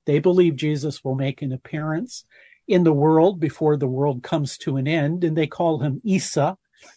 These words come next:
But they also reject not only the Trinity and the incarnation, they reject salvation by grace. Uh, the message of Islam is obedience. It is commitment,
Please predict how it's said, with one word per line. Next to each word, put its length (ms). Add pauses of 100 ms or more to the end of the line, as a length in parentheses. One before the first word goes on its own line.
(480)
But 200
they 140
also 440
reject 540 (440)
not 240
only 240
the 140
Trinity 580
and 140
the 120
incarnation, 960 (600)
they 240
reject 480
salvation 600
by 200
grace. 640 (800)
Uh, 240
the 140
message 500
of 140
Islam 640
is 720
obedience. 1120
It 200
is 240
commitment, 760